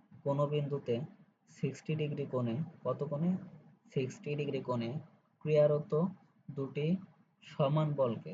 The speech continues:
দুইটা সমান বলকে, এটা লক্ষ্য করতে হবে, দুটা সমান বলকে একই বিন্দুতে ক্রিয়ারত নাইন নিউটন বলের সাহায্যে, এই যে নাইন নিউটন বলের সাহায্যে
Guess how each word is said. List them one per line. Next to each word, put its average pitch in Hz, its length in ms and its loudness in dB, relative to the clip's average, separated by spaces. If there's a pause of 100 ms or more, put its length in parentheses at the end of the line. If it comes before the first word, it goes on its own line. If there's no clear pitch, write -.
(100)
দুইটা 131 240 -2 (200)
সমান 143 340 -4 (140)
বলকে, 110 260 0
এটা 113 120 -2
লক্ষ্য 110 200 -6
করতে 98 160 -4
হবে, 110 180 -6
দুটা 127 180 -2 (160)
সমান 139 260 -2 (100)
বলকে 131 280 0 (760)
একই 165 320 2
বিন্দুতে 165 300 2 (100)
ক্রিয়ারত 135 440 4 (720)
নাইন 123 320 0 (100)
নিউটন 165 260 4 (100)
বলের 147 240 4
সাহায্যে, 107 340 -2
এই 110 80 -4
যে 117 60 -2 (100)
নাইন 123 220 -2
নিউটন 135 280 -8
বলের 139 260 0
সাহায্যে 127 380 0